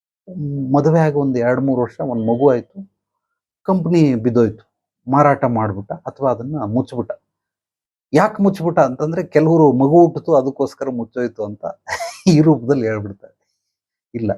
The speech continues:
ಹೆಂಡತಿ ಬಂದ ನಂತರ ಆ ಒಂದು ಕಂಪನಿ ಅವ್ನು ಮಾಡ್ತಾ ಇರೋಂಥ ಕೆಲ್ಸ ಅದು ಸೂಟಬಲ್ ಆಗೋದಿಲ್ಲ.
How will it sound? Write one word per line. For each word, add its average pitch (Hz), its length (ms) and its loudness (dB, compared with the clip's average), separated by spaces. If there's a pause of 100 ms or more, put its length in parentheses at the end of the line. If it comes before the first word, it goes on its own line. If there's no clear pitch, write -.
(680)
ಹೆಂಡತಿ 160 360 4
ಬಂದ 170 260 4
ನಂತರ 131 380 0 (640)
ಆ 170 200 6
ಒಂದು 180 300 2
ಕಂಪನಿ 139 440 -4
ಅವ್ನು 123 280 -4
ಮಾಡ್ತಾ 123 320 -2
ಇರೋಂಥ 107 260 -4
ಕೆಲ್ಸ 104 380 -12
ಅದು 123 260 -8
ಸೂಟಬಲ್ 117 520 -2
ಆಗೋದಿಲ್ಲ. 98 460 -8